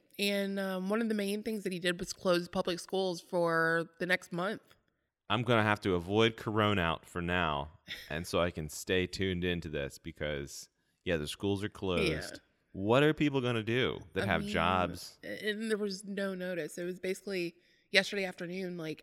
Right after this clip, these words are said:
Speaker 1: hours, a couple hours before you had to go pick up your kid from school. It was like, "Guess what? They can't come back for a month."
Speaker 2: And guess what? You don't have a job anymore.
Speaker 1: <laughs> Guess what? Yeah, I mean, it's, it's, it's kinda scary. Um,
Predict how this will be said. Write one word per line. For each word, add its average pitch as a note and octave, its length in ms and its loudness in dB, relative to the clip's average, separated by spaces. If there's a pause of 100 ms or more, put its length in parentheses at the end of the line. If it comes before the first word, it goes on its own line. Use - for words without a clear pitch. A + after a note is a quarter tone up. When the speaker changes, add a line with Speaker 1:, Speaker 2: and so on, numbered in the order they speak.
Speaker 1:
hours, E3+ 600 -6 (200)
a - 40 -20
couple C4+ 180 2
hours F#3+ 240 0
before F#3 220 -4
you F#3 60 0
had F#3 80 -2
to E3+ 40 -6
go F3 80 -4
pick F3+ 200 -2
up E3 80 -8
your E3 100 -8
kid - 160 -4
from E3+ 160 -12
school. F3+ 340 -2
It D#3 80 -2
was E3+ 180 -6
like, E3+ 240 -4
"Guess - 180 -4
what? B3 240 -2 (520)
They A3+ 100 10
can't C4+ 200 8
come C#4 160 2
back C#4 220 0
for D4 80 0
a D4 60 0
month." D4 440 4
Speaker 2:
And B2 120 -2
guess C#3 200 6
what? C#3 160 8
You C3+ 80 6
don't D3 140 8
have C3+ 100 6
a A#2 40 2
job A#2 440 6
anymore. E2+ 500 4
Speaker 1:
<laughs> - 40 -4
Guess C4+ 260 0
what? C4+ 400 2
Yeah, A3+ 260 4
I G#3+ 100 6
mean, A#3 220 -2
it's, A3 260 -4
it's, A#3 240 -4
it's A3+ 120 -8
kinda D#4 240 -4
scary. B3 560 0
Um, F#3+ 520 -4